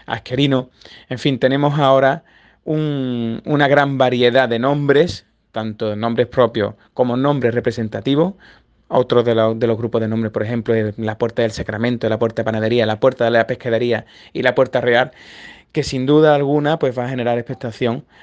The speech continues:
a la hora de la propia defensa, ¿no? Tenemos que, que valorar ahora, pues, precisamente esa puesta en valor que se hace de, de cada nombre y, eh,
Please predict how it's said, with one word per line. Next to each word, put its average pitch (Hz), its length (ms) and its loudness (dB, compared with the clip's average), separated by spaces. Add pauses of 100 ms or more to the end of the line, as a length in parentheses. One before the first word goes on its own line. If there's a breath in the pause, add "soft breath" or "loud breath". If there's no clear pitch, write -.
(120)
a 120 160 2
la 113 120 4
hora 117 340 2 (100)
de 120 180 -2
la 113 140 -4
propia 123 520 0 (440 loud breath)
defensa, 113 560 -2
¿no? 123 180 -2
Tenemos 110 360 -2
que, 113 380 0 (360 loud breath)
que 131 100 4
valorar 117 400 4
ahora, 120 260 2
pues, 113 140 -6
precisamente 120 840 -6 (220 soft breath)
esa 117 300 -4
puesta 123 300 0
en 117 100 0
valor 120 420 4
que 117 120 -10
se 123 140 -6
hace 120 220 -4
de, 107 320 -4
de 117 200 -6
cada 110 200 2
nombre 131 480 2 (440 loud breath)
y, 120 240 0
eh, 107 500 2